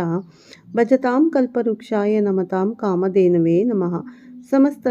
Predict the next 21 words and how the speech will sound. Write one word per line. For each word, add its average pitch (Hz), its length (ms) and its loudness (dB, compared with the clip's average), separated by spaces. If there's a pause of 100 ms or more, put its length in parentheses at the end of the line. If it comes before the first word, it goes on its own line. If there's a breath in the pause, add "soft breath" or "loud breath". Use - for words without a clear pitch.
ಕನ್ನಡ 214 460 -2
ನಾಡಿನ 180 460 -2 (100)
ಸ್ನ-, 180 340 -2
ಸ್ನೇಹಿತರಿಗೆ 175 920 -2
ನೀವು 175 380 2
ಮೊದಲನೇ 180 520 0
ಬಾರಿ 185 460 -4 (320 loud breath)
ನಮಸ್ಕಾರ. 196 580 -2
ಮತ್ತು 190 280 -4
ನೀವು 196 220 0
ಮೊದಲನೇ 165 500 0
ಬಾರಿ 156 300 -4
ನನ್ನ 160 240 0
ಚಾನಲ್ 220 440 -4
ನೋಡ್ತಾ 196 320 -4
ಇದ್ದರೆ 180 280 -2
ದಯವಿಟ್ಟು 156 480 -4
ಸಬ್ಸ್ಕ್ರೈಬ್ 160 480 -6
ಮಾಡಿ 202 300 -2
ಅಂತ 196 200 -4
ಹೇಳ್ತಾ, 175 360 -2